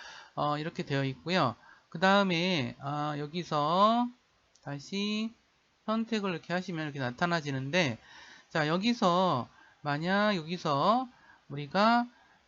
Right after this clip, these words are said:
이렇게 선택, 두 번째 레이어를 선택한 상태에서 채널 패널을 선택하시고 요거를 선택을 하셔서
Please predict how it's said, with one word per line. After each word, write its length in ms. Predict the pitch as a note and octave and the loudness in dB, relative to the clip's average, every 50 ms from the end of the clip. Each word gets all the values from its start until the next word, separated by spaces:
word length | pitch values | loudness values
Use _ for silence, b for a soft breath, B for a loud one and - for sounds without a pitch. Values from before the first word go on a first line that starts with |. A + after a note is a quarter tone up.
| - | -14
이렇게 220 | - D#3 D#3+ - F#3+ | -12 -10 -6 -6 -4
선택, 500 | - A3 A#3+ B3 B3 A#3+ F#3 C#3 - - | 0 2 2 2 4 2 0 0 0 -6
두 140 | - F#3+ F#3 | -6 0 4
번째 320 | A3+ A#3+ B3 A#3+ C4 B3 | 6 6 6 6 6 4
레이어를 320 | A#3 A3+ G#3+ G#3 G3 G3+ | 4 4 4 4 2 2
선택한 400 | G3+ A3+ A#3 A#3 A#3+ A#3+ A#3 A3+ | 2 0 0 0 0 0 0 0
상태에서 800 | A3 A3 G#3+ G#3 - G3 F3 E3 D#3+ D#3+ - A3+ G#3+ F3+ C3+ A2+ b b b b b b | 0 0 0 -2 -2 0 0 0 0 -2 2 4 4 4 4 2 b b b b b b
채널 360 | - - B3+ B3+ C4 C4 B3+ | -4 0 2 4 4 2 2
패널을 420 | B3+ B3 A#3 A3 G#3+ G3+ G3 G3 G3 | 2 2 2 2 2 2 0 0 -2
선택하시고 1160 | G3 A#3 A3 G#3+ A3+ A3 - F#3+ F3+ - F#3 F3 - G#3+ A3 A3+ A#3 A#3 A#3+ A#3+ B3 B3 B3 b b b b b b - | 0 -2 0 0 -2 0 0 -2 -2 -2 -6 -4 0 0 2 4 4 6 6 6 4 2 0 b b b b b b -6
요거를 460 | E3 E3 E3 F3+ F3 F3 F3+ F3+ F3 | -6 -2 0 2 2 2 2 0 -2
선택을 540 | F3 - A3+ A3+ A3+ A3 - G#3 F#3+ F3+ F3+ | -2 -2 0 0 0 0 -2 -2 0 0 0
하셔서 640 | F#3 F3+ F3 - F3+ F3 E3+ - G#3+ F#3+ F3 - | 0 -2 0 -2 -2 -2 0 2 2 2 2 2